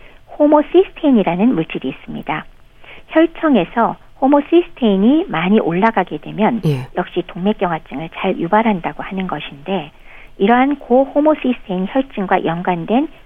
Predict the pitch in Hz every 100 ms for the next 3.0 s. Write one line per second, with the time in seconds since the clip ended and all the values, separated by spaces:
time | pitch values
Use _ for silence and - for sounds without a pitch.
0 | - - - 202 196 202 - 294 302 320
1 | 320 - - - - - 220 - 294 320
2 | 349 311 165 123 - - 107 - -